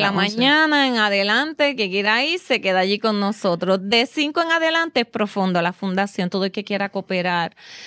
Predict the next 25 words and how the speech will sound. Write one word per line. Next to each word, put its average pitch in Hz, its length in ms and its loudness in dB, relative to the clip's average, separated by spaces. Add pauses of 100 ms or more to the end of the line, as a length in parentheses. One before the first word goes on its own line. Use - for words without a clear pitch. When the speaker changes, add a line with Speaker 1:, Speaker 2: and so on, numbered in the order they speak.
(180)
Speaker 1:
con 208 200 2
esta, 202 520 2
¿verdad? 220 340 2
Para 208 260 2
poder 185 300 -2
seguir, 214 640 -2 (380)
eh, 202 340 4
buscando 220 840 0 (160)
lo 214 280 4
que 202 200 0
es, 262 60 0
para 220 240 0
poder 196 260 -4
seguir 226 320 -4
llevando 208 360 -2
el 240 60 0
mensaje, 208 560 -2
porque 208 320 -2
para 170 300 -4
todo 196 320 -2
esto 226 480 -4 (240)
uno 233 300 2
necesita 214 800 -2
poder 190 560 0
costearlo 214 880 0